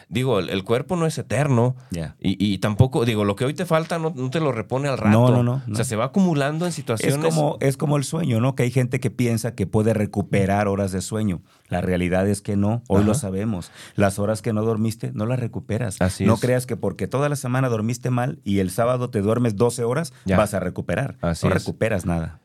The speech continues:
Speaker 1: Sí, entonces esa parte es valiosísima y entonces vamos generando deficiencias
Speaker 2: Ujú.
Speaker 1: nutricionales. Traemos una deuda nutricional
Speaker 2: Ujú, ujú.
Speaker 1: impresionante.
Speaker 2: Ujú.
Speaker 1: Afortunadamente, como se obtiene esas por el alimento, pues bueno, las deficiencias que tengas las puedes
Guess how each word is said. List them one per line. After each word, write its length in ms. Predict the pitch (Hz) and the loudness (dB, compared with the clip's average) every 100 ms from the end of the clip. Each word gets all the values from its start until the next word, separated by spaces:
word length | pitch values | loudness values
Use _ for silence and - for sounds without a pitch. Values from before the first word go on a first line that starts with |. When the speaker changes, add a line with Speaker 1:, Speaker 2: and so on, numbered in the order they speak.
| - | -8
Speaker 1:
Sí, 160 | - 117 | -2 2
entonces 400 | 107 131 135 - | 2 2 -2 -2
esa 280 | 123 180 - | -2 -2 0
parte 240 | 170 170 | 0 2
es 80 | 165 | 2
valiosísima 680 | 175 135 110 113 110 110 117 | 2 2 2 0 2 2 2
y 60 | |
entonces 360 | 110 104 131 139 | 2 4 4 6
vamos 260 | 139 151 | 2 0
generando 420 | - 110 113 135 139 | 0 2 2 2 0
deficiencias 840 | 120 113 104 - 120 127 127 120 | 0 0 -2 -2 -2 -2 0 0
Speaker 2:
Ujú. 80 | 90 | 0
Speaker 1:
nutricionales. 680 | 87 98 95 95 98 95 92 | 2 0 0 0 2 2 0
Traemos 320 | 107 127 135 | -2 -2 -2
una 200 | 139 135 | 0 0
deuda 340 | 104 104 87 | 2 0 -2
nutricional 560 | 85 82 90 90 82 92 | -4 0 0 0 0 0
Speaker 2:
Ujú, 40 | |
ujú. 40 | 98 | 0
Speaker 1:
impresionante. 760 | 92 82 80 78 76 80 87 82 | 0 -2 -2 0 0 2 2 0
Speaker 2:
Ujú. 100 | 87 - - - - 110 110 127 | -2 -8 -14 -10 -4 -4 0 0
Speaker 1:
Afortunadamente, 1080 | 117 120 107 107 110 127 156 202 196 170 175 | 0 2 4 4 2 0 0 -2 -2 -2 -2
como 280 | 165 123 117 | -2 -2 -2
se 120 | 117 | -2
obtiene 540 | 113 104 147 170 180 165 | -6 -4 -4 -2 -2 -2
esas 280 | 165 170 - - - - | -4 -8 -12 -20 -20 -4
por 220 | 127 123 | 0 2
el 100 | 127 | 4
alimento, 680 | 127 139 160 196 165 - 294 - _ | 2 4 2 2 0 -2 -4 -8 _
pues 120 | - 131 | 0 2
bueno, 180 | 226 | 2
las 180 | 185 117 | 0 -2
deficiencias 540 | 98 98 92 107 156 - | -2 -4 -4 -2 -4 -6
que 100 | 170 | -4
tengas 340 | 147 139 170 | -2 0 -2
las 160 | 170 117 | -2 -2
puedes 360 | 123 131 151 | 0 0 0